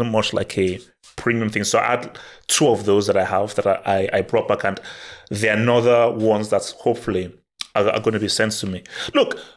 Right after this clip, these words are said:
my thing is, look, see, I mean, th-, do you know why I like afcon?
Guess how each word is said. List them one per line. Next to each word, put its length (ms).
my 160
thing 200
is, 120
look, 120
see, 400
I 60
mean, 420
th-, 200
do 80
you 40
know 100
why 120
I 60
like 180
afcon? 480